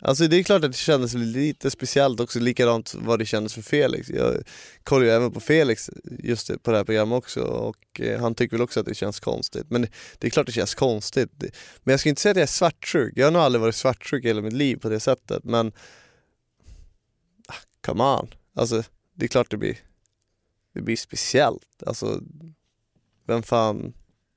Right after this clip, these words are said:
tänker sig att man ska, ja, sitta i de skorna? Eller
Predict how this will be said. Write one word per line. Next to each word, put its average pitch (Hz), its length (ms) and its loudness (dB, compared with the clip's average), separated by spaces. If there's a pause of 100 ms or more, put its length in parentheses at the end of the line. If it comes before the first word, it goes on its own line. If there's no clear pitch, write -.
tänker 110 260 -4
sig - 80 -2
att - 80 -6
man 104 160 -4
ska, - 260 -4 (1120)
ja, - 200 -6 (720)
sitta - 380 -2
i - 20 2
de 120 360 0 (1300)
skorna? - 500 -8 (420)
Eller 120 200 0